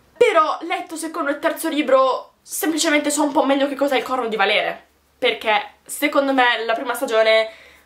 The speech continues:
non era riuscita così tanto bene a spiegartelo, quindi sicuramente nel momento in cui è stato rubato ci sarà Moiraine o chi per lei che farà la lezione di storia e dirà: "Il corno di Valere è questo, questo, questo, questo, ha questo, questo e questo potere". Lo recuperiamo?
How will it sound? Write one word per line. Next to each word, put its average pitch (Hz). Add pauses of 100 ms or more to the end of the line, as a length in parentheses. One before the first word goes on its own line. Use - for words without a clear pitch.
non 415
era 339
riuscita 233
così 202
tanto 190
bene 185
a -
spiegartelo, 180
quindi 247
sicuramente 330
nel 330
momento 294
in 269
cui 269
è -
stato 269
rubato 220
ci 208
sarà 208
Moiraine 202
o 180
chi 214
per 294
lei 180 (160)
che 285
farà 254
la 220
lezione 220
di 285
storia 190
e 196
dirà: 185
"Il 349
corno 277
di 277
Valere 214
è 196
questo, 269
questo, 247
questo, 247
questo, 254
ha 226
questo, 233
questo 214
e 202
questo 196
potere". 180 (920)
Lo 262
recuperiamo? 247